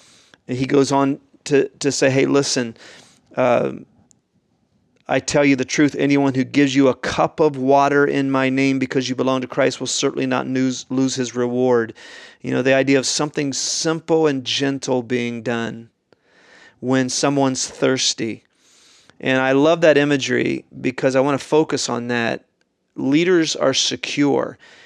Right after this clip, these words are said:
Leaders know that their cup is full. Their inner cup is full. And so they're able to give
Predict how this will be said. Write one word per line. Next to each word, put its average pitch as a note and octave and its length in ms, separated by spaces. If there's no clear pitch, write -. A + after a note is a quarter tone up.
Leaders D#3+ 560
know D3 680
that B2+ 240
their B2+ 160
cup - 680
is B2+ 180
full. - 540
Their C3 240
inner F3 340
cup - 380
is C3 140
full. B2 540
And C3+ 120
so C#3+ 160
they're C#3 200
able D#3 360
to C#3 160
give B2+ 840